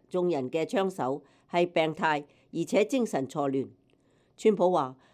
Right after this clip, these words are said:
佢哋將非常非常嚴肅嘅調查呢一名嘅槍手。當被問到呢一次槍擊事件是否會促使當局推出更為嚴格嘅槍支管控法律時，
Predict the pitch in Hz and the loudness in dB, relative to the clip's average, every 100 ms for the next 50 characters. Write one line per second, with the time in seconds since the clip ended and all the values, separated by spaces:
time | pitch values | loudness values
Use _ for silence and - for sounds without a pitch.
0 | _ - 254 233 277 269 269 294 254 202 | _ 2 4 4 4 2 2 0 0 0
1 | 214 - 254 214 156 139 139 - 214 - | -2 0 -2 0 -2 0 -2 0 0 2
2 | 170 151 - 156 147 135 139 220 214 143 | 0 0 0 -2 -2 -4 0 2 2 0
3 | 127 147 175 160 143 113 117 _ _ _ | -4 -4 -4 -4 -8 -10 -12 _ _ _
4 | _ _ _ - 254 214 175 160 156 170 | _ _ _ 0 2 6 4 4 4 4
5 | 180 220 240 - - 180 180 - 233 220 | 4 6 4 4 2 0 0 0 0 0
6 | 226 - 151 139 139 170 185 196 185 202 | -4 -2 -4 0 -4 -2 2 4 6 6
7 | 233 196 190 226 233 - - 160 185 - | 8 8 6 4 0 -2 -2 0 0 2
8 | 240 208 160 123 - 277 294 277 208 190 | 2 4 0 -2 0 2 2 0 2 2
9 | 165 139 135 139 156 170 175 165 165 226 | 2 2 2 0 2 0 2 -2 0 -2
10 | 214 220 214 214 165 208 180 156 160 143 | 0 2 0 2 0 0 -2 -2 -2 -2
11 | 135 - - 110 | -4 -6 -10 -12